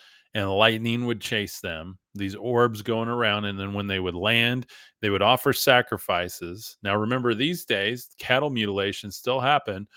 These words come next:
so clearly these E Ts are still feeding themselves. They just don't have people to offer the sacrifice for 'em. So they didn't understand what they were dealing with, and now you got a whole lot of people that are starting to wake up and go, "Wait a minute.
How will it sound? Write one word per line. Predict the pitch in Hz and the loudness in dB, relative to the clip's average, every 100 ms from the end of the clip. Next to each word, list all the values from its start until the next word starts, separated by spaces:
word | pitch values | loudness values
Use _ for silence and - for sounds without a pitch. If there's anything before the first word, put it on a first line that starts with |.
| - _ | -20 _
so | - - | -8 -4
clearly | 101 - 127 151 135 | -4 2 2 4 2
these | 113 117 107 | 0 -2 -2
E | 104 113 | -4 -6
Ts | - 131 127 98 | -4 -4 -4 -6
are | |
still | 92 - 123 | -6 -2 -2
feeding | - - 120 113 104 | -2 -4 -4 -4 -8
themselves. | 92 - 135 131 107 98 | -10 -4 2 2 0 -2
They | 104 | -4
just | 104 | -2
don't | - 107 | -4 -2
have | 101 - | -2 -2
people | 107 95 | -6 -6
to | 87 | -6
offer | 101 104 - | -2 -4 -4
the | 95 82 | -10 -8
sacrifice | - 117 - 92 92 82 82 | -2 -2 -2 -8 -6 -6 -8
for | - 85 78 | -12 -10 -10
'em. | 82 117 _ _ _ _ _ _ _ _ _ _ _ _ _ _ - | -12 -16 _ _ _ _ _ _ _ _ _ _ _ _ _ _ -4
So | 131 | 4
they | 120 | 8
didn't | 160 175 | 8 6
understand | 151 127 - - 151 139 110 | 4 0 0 2 2 2 2
what | 110 107 | 0 0
they | 101 | -2
were | 85 - | -2 0
dealing | 143 143 82 | 2 2 0
with, | 78 73 - | -8 -16 -12
and | 107 | -2
now | 107 120 | 2 4
you | 123 | 4
got | 113 | 4
a | 90 | 2
whole | - 127 139 | 2 4 6
lot | 135 127 | 4 4
of | |
people | 110 139 139 101 | 2 -2 0 -2
that | 92 | -2
are | |
starting | 87 - 104 98 | -2 -2 0 -2
to | 90 | -4
wake | 85 107 104 | -2 0 2
up | 127 113 | 2 2
and | 95 | -2
go, | 87 78 | -4 -4
"Wait | 87 110 143 | -2 0 2
a | 98 | 0
minute. | 90 80 90 | -6 -10 -12